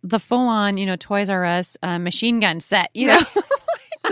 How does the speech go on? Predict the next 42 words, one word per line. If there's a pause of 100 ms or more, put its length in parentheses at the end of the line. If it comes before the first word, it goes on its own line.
(400)
Like
the
plastic
machine
gun.
I
looked
at
Jay
across
the
room
like,
"I
am
not
giving
that, (400)
that
gun
to
my
child.
<laughs>
You (140)
know, (280)
that
is
a
killing
machine,"
you
know?
And
I
was
all
like,
d-,
you
know, (460)
uh,